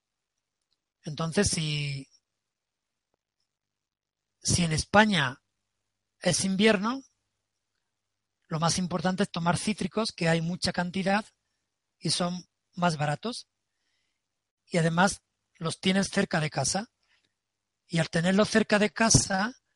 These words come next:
posiblemente no le pongan pesticidas, ni le pongan conservantes, ni colorantes, porque como los recogen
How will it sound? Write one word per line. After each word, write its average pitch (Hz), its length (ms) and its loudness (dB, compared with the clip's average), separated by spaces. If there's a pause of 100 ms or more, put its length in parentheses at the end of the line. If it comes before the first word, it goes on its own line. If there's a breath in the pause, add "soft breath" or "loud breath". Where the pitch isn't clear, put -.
(840)
posiblemente 202 640 2
no 190 80 0
le 185 120 2
pongan 180 640 -2
pesticidas, 190 880 0 (1400)
ni 160 140 -4
le 156 120 2
pongan 180 600 0
conservantes, 175 680 0
ni 165 100 -4
colorantes, 160 840 -2 (680)
porque 165 260 -4
como 160 220 -4
los 156 320 -2
recogen 202 600 -2